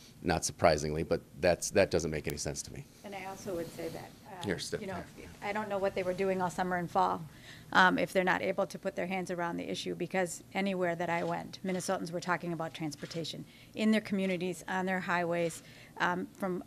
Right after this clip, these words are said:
Speaker 2: a work perspective and from a family perspective. So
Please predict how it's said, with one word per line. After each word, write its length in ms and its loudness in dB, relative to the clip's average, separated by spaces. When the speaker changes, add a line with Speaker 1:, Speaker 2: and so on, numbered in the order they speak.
Speaker 2:
a 80 0
work 260 -4
perspective 420 -2
and 160 -2
from 140 -2
a 60 -2
family 320 -2
perspective. 580 -6
So 300 0